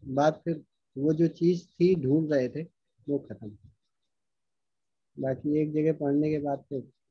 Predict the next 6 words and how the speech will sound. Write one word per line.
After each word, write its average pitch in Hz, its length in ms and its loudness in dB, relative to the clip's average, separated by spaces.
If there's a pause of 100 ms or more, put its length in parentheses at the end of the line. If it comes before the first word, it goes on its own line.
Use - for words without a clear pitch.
(280)
फिर 120 200 -14 (920)
लॉकडाउन 139 420 4
का 147 100 0
फायदा 131 340 0
रहा, 117 140 -2
सर। 110 200 -16